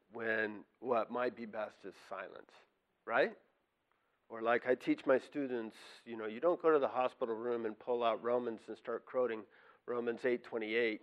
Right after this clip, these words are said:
you know, "All things work together for good," when somebody's in the middle of, of all that. Sometimes it's best just to be present, right, and listen.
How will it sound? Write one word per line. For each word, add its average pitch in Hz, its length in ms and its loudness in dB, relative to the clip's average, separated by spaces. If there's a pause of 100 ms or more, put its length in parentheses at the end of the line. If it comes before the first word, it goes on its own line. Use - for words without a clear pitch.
(120)
you 113 100 -10
know, 107 160 -4
"All 107 200 2
things 113 280 -4
work 113 140 0
together 110 280 -4
for 110 140 -8
good," 120 260 -4
when 110 140 -6
somebody's 117 460 -6
in 120 100 -8
the 113 60 -8
middle 117 360 -4
of, 107 100 -8 (1600)
of 127 180 4
all 123 200 4
that. 107 340 0 (420)
Sometimes 170 360 4
it's 143 140 -2
best 147 280 12 (120)
just 139 180 -6 (100)
to 131 260 -4 (200)
be 135 100 -2
present, 127 460 8 (120)
right, 147 220 4 (160)
and 127 240 -4
listen. 123 300 -4